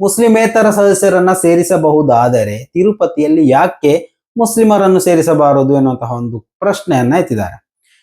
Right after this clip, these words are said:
ಈ ಒಂದು ಪ್ರಶ್ನೆ ಎಷ್ಟು ಮಿಥ್ಯವೋ ಇದು ಗೊತ್ತಿಲ್ಲ, ಆದ್ರೆ ಈ ಒಂದು ಪ್ರಶ್ನೆಯನ್ನ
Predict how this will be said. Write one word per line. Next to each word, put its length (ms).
ಈ 80
ಒಂದು 180
ಪ್ರಶ್ನೆ 440
ಎಷ್ಟು 460
ಮಿಥ್ಯವೋ 920
ಇದು 200
ಗೊತ್ತಿಲ್ಲ, 300
ಆದ್ರೆ 600
ಈ 80
ಒಂದು 180
ಪ್ರಶ್ನೆಯನ್ನ 720